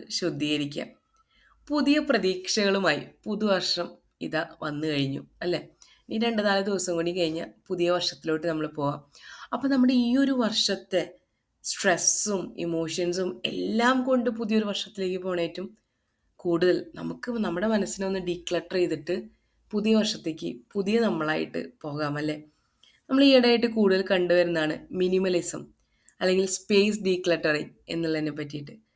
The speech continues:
പക്ഷെ മനസ്സ് ഡീക്ലട്ടർ ചെയ്യണെ പറ്റി ചിന്തിച്ചിട്ടുണ്ടോ? മെന്റൽ മിനിമലിസം. നമ്മുടെ മൈൻഡിൽ ഉൾക്കൊള്ളാവുന്ന കുറേ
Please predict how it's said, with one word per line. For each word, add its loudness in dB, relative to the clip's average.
പക്ഷെ 2
മനസ്സ് 4
ഡീക്ലട്ടർ 0
ചെയ്യണെ 0
പറ്റി -6
ചിന്തിച്ചിട്ടുണ്ടോ? -4
മെന്റൽ 0
മിനിമലിസം. -2
നമ്മുടെ 4
മൈൻഡിൽ 2
ഉൾക്കൊള്ളാവുന്ന 2
കുറേ -2